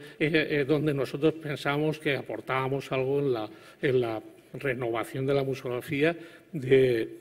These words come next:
de Al-Ándalus al intent-, a plantearlo como una civilización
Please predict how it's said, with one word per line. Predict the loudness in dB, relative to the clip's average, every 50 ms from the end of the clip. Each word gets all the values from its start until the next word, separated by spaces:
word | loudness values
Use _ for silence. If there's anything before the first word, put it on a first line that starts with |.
| -20 -20 -20 -14 -8
de | -2 0 2 4
Al-Ándalus | 4 4 4 4 6 6 6 6
al | 4 2 0
intent-, | 0 -2 -4 -4 -6 -6 -8 -8 -6
a | -4 -2 0
plantearlo | 0 -2 -2 -2 -2 0 2 4 4 4 4
como | 2 0 0 0
una | 0 0 0
civilización | -2 -4 -6 -6 -6 -8 -8 -6 -8 -8 -6 -6 -6 -4 -4 -4 -4 -6